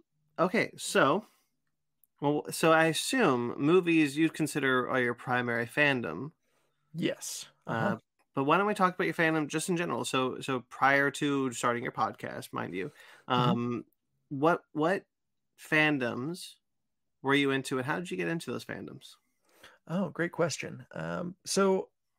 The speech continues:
Speaker 2: I have been into video games for a really long time. So
Speaker 1: Mm-hmm.
Speaker 2: I have been, like, a, a fan. Uh, I, I guess you might even call me a fanboy at sometimes for, uh, Nintendo and PlayStation.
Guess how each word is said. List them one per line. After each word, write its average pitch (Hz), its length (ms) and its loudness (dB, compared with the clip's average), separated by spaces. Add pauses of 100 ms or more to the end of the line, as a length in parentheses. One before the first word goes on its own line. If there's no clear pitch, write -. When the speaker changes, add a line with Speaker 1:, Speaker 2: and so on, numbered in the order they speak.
Speaker 2:
I 180 380 4
have 139 320 0
been 180 160 4
into 175 180 -2
video 156 260 4
games 151 300 0
for 135 340 -4
a 147 60 -2
really 151 220 -2
long 147 260 -2
time. 139 460 -8
So 139 220 -6
Speaker 1:
Mm-hmm. - 0 -
Speaker 2:
I 147 280 0
have 143 180 -6
been, 147 320 -4
like, 151 140 -10
a, 147 100 -2 (280)
a - 80 -4
fan. 147 540 -8 (360)
Uh, - 220 -6
I, - 200 -8 (120)
I 151 60 -12
guess 139 260 -10
you 147 80 -12
might 143 180 -10
even 147 300 -10
call 139 160 -6
me 151 100 -6
a 160 60 -4
fanboy 147 560 0
at 139 80 -4
sometimes 156 520 -2 (120)
for, 151 240 2
uh, 160 180 2
Nintendo 143 640 -2
and 147 100 -6
PlayStation. 143 640 -4